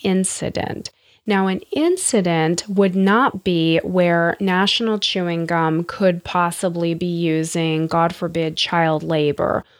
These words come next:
or, you know, maybe they're being unfair in their practices or some global thing. It's not that. This is really more around maybe there is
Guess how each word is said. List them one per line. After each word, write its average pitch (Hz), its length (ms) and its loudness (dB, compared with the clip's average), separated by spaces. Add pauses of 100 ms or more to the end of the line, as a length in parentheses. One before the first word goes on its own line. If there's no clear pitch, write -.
(160)
or, 185 520 2
you 202 140 0
know, 185 160 -2
maybe 185 400 2
they're 170 360 2 (280)
being 185 680 4
unfair 190 800 4
in 185 220 0
their 170 240 0
practices 180 1000 -2
or 170 120 -6
some 214 280 0
global 180 400 2
thing. 107 220 -6
It's - 180 -10
not 277 240 -2
that. 147 240 2 (480)
This 339 220 -4
is 320 160 0
really 233 240 6
more 190 300 4
around 175 420 2
maybe 233 400 2
there 196 500 4
is 175 720 2